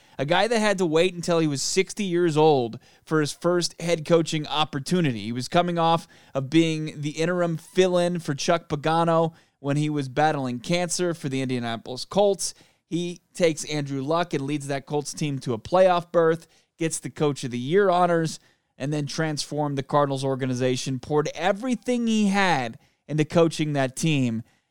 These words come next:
And, uh, those teams would do anything for B A, and it was, uh, devastating to see him retire, but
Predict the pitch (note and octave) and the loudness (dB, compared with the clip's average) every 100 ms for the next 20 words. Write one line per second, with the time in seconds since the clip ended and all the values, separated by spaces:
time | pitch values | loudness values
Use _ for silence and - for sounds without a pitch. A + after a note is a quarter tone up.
0 | - C3 C3 C3+ C3 B2+ D3+ C#3+ D#3+ D3+ | -10 -6 -2 0 0 0 -2 0 -2 0
1 | C3+ C3+ C#3+ C#3 C3 C#3 C3 - B2+ C3+ | -2 0 0 0 -2 -2 -4 -4 -2 2
2 | C#3 C3+ B2 B2 B2 C3 C3 C3 D#3+ F#3 | 2 2 0 -2 -4 0 -2 2 2 2
3 | F3+ - F#3 D#3+ D3 C3+ - D3 C#3 B2+ | 0 0 2 2 -2 -4 0 0 0 -4
4 | A#2 F3 F#3 D#3 C3+ C#3+ | -4 0 2 4 2 -2